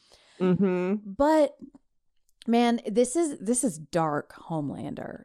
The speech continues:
Speaker 2: too. Like,
Speaker 1: Mm-hmm.
Speaker 2: have, have you ever seen Homelander this scary?
Speaker 1: No. And I think it's because, like, he says it,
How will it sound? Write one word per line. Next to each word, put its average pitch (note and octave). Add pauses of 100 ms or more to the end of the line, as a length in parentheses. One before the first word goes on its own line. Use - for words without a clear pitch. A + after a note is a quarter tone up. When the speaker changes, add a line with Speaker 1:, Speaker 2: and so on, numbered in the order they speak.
Speaker 2:
too. -
Like, E3
Speaker 1:
Mm-hmm. E3+
Speaker 2:
have, A3+
have B3+
you C#4+
ever C#4
seen C#4
Homelander A3
this G3
scary? A3+ (2250)
Speaker 1:
No. G3+ (1000)
And A3+
I G#3+
think A#3+
it's D4
because, B3
like, G3+
he A#3
says G3+
it, G3